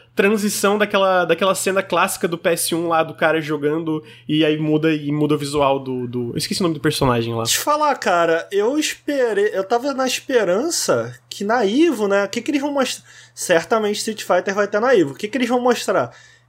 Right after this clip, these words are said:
Speaker 2: Eu achei que eles iam mostrar o Ken Trevoso. Tá todo mundo querendo ver o Ken Trevoso.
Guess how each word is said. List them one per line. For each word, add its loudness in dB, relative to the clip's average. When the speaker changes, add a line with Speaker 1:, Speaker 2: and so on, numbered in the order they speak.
Speaker 2:
Eu 2
achei 2
que 0
eles 2
iam 2
mostrar 0
o 0
Ken 0
Trevoso. 0
Tá 0
todo -2
mundo -6
querendo 2
ver 2
o 0
Ken -2
Trevoso. 0